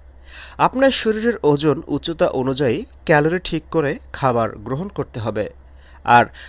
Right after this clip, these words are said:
খাবারে অবশ্যই শর্করা অর্থাৎ ভাত, রুটি, ব্রেড, নুডলস, আলু ইত্যাদি, আমিষ অর্থাৎ মাছ, মাংস, ডিম, দুধ, ডাল ইত্যাদি, ফ্যাট অর্থাৎ যে কোনো তেল, দুধ,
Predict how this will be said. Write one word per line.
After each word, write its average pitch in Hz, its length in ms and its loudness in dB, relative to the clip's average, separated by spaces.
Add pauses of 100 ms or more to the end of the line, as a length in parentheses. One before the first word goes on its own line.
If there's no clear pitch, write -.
(120)
খাবারে 170 380 0 (120)
অবশ্যই 143 480 0
শর্করা 135 520 -4
অর্থাৎ - 380 -4 (380)
ভাত, 117 340 2 (140)
রুটি, 135 380 -2 (180)
ব্রেড, 156 320 2 (160)
নুডলস, 127 440 -2 (200)
আলু 123 300 2 (140)
ইত্যাদি, 143 440 0 (560)
আমিষ 127 380 2 (220)
অর্থাৎ 139 320 -2 (500)
মাছ, 175 240 4 (120)
মাংস, 196 240 -2 (180)
ডিম, 151 240 0 (160)
দুধ, 160 400 -4
ডাল 117 280 0 (160)
ইত্যাদি, 117 460 -6 (480)
ফ্যাট 127 400 0 (480)
অর্থাৎ 143 440 -2 (280)
যে 185 200 2
কোনো 240 240 0 (160)
তেল, 196 260 2 (440)
দুধ, 165 260 0